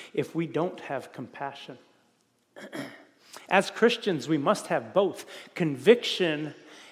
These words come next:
and compassion. Conviction without compassion leads to self-righteousness, anger, hypocrisy, us versus them.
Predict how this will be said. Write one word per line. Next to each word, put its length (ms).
and 580
compassion. 840
Conviction 720
without 560
compassion 840
leads 280
to 100
self-righteousness, 1300
anger, 380
hypocrisy, 800
us 240
versus 480
them. 240